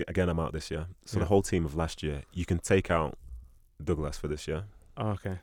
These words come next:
Speaker 1: So the whole team lines up on the, um, on
Speaker 2: On
Speaker 1: the
Speaker 2: the
Speaker 1: goal
Speaker 2: end
Speaker 1: line.
Speaker 2: line, and we
Speaker 1: But we're only going to the halfway line.
Speaker 2: Yep.
Speaker 1: Whistle goes, race. Who's the f-, who's the first three?
Speaker 2: Who's the three?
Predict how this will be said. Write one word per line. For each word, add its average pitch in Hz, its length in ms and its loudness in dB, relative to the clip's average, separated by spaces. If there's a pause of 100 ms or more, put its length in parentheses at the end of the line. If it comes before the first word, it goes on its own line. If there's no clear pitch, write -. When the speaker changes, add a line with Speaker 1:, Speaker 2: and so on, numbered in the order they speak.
(120)
Speaker 1:
So - 160 -8
the 80 80 -2
whole 95 160 4
team 85 220 0
lines 82 220 0
up 78 160 -2
on 78 160 0
the, 76 220 -2
um, 78 480 -8
on 104 60 0
Speaker 2:
On 107 60 2
Speaker 1:
the 107 60 2
Speaker 2:
the 104 60 4
Speaker 1:
goal 104 60 6
Speaker 2:
end 101 80 4
Speaker 1:
line. 98 120 2
Speaker 2:
line, 95 120 -2 (100)
and 98 120 -2
we 98 140 0 (340)
Speaker 1:
But 98 100 12
we're 92 200 12
only 92 160 8
going 85 200 4
to - 80 -2
the 80 60 0
halfway 76 380 0
line. 78 200 -4 (160)
Speaker 2:
Yep. 107 200 -4 (400)
Speaker 1:
Whistle 85 260 -2
goes, 73 500 -4 (200)
race. 69 400 -6
Who's 76 180 -4
the - 60 -10
f-, - 160 -12
who's 78 140 -4
the - 60 -12
first 69 280 -6
three? 67 240 -2
Speaker 2:
Who's 101 140 -2
the 107 80 0
three? 95 280 -4